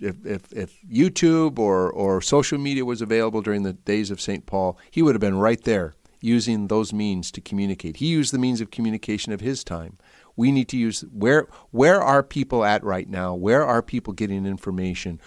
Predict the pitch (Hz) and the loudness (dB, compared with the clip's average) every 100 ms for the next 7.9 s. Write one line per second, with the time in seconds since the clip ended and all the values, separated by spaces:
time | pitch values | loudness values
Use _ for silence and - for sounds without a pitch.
0 | - - 107 143 151 127 123 - 120 120 | -20 -4 2 4 4 2 -2 -4 -8 -6
1 | 113 95 101 104 98 90 90 95 85 78 | -6 -2 0 0 -2 -4 -4 -6 -6 -4
2 | 95 82 76 - - _ _ _ _ _ | -2 -2 -6 -12 -16 _ _ _ _ _
3 | _ 113 120 - 104 98 90 87 90 85 | _ 0 0 -2 -2 -2 -6 -8 -10 -8
4 | 85 82 95 117 - - 95 87 85 82 | -8 -6 -2 -2 -2 -4 -6 -4 -8 -10
5 | - 82 82 80 82 82 - 90 87 87 | -12 -10 -10 -8 -8 -8 -8 -6 -4 -4
6 | 95 95 78 92 87 85 80 87 80 - | -6 -6 -6 -4 -4 -6 -8 -10 -12 -12
7 | 82 85 78 82 - 85 78 80 | -10 -10 -10 -12 -12 -14 -14 -18